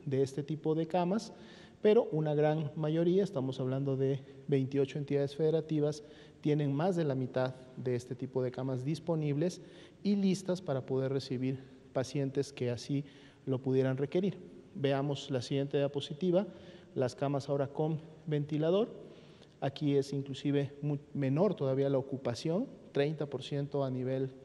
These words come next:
este, nacional, y prácticamente todas las entidades federativas tienen al menos la mitad de sus camas,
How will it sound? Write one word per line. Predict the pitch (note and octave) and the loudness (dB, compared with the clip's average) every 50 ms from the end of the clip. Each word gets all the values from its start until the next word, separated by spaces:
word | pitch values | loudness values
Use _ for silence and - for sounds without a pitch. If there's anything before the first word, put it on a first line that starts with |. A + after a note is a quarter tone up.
| - | -8
este, | - A#2 A2+ - - C3+ B2 | -6 -6 -6 -6 -4 -2 -2
nacional, | B2 C3 C3 C3 - D3+ D3 D#3+ E3+ G3+ B3+ - - - - - - - - - | 0 -2 -2 -4 -4 -2 0 2 0 0 0 -4 -10 -18 -20 -20 -20 -20 -8 -2
y | - C#3+ | -2 2
prácticamente | - - D#3+ E3 D#3+ E3 D#3 D3+ D3+ D#3 D#3 D#3 D#3 | 4 4 4 4 4 0 0 0 0 0 0 0 -2
todas | D3+ - D#3+ E3 E3+ E3 | 0 2 4 6 6 6
las | D#3+ D#3 D#3+ | 4 2 0
entidades | C#3+ C3+ - C#3 C#3+ C#3+ C#3+ C#3+ C#3+ - | -4 -2 2 4 4 4 4 2 -2 -6
federativas | - - C#3 C3+ C3 C3 C3+ D#3 D#3 D#3 C#3+ - | -4 -2 0 0 0 0 0 0 0 0 0 -2
tienen | - D3+ D3 C#3 | -4 -4 -2 -2
al | C3+ C3 | -2 -2
menos | C3+ C#3+ D3 D3 C3 | -2 -2 -2 -2 -2
la | C#3 C3 B2 | -2 -2 -2
mitad | A#2+ B2 B2 A#2+ - G3 G3+ F#3 - - - - - - | -2 -2 -4 -2 -2 -2 -2 -4 -6 -12 -20 -16 -8 -6
de | B2+ B2 | -4 -4
sus | - - B2 | -4 -6 -8
camas, | - - C#3 C3+ C3+ C#3 - - | -6 -4 -4 -2 -2 -4 -6 -8